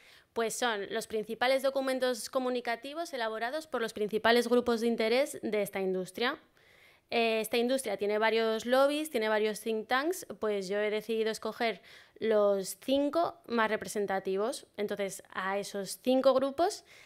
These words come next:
eh, he hecho un, una revisión exhaustiva de sus documentos i-, comunicativos,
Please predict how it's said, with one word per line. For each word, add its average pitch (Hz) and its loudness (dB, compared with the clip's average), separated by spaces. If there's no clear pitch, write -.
eh, 208 2
he 226 0
hecho 214 0
un, 214 0
una 233 2
revisión 226 0
exhaustiva 220 0
de 202 -2
sus 196 -6
documentos 208 -2
i-, 220 -4
comunicativos, 226 -2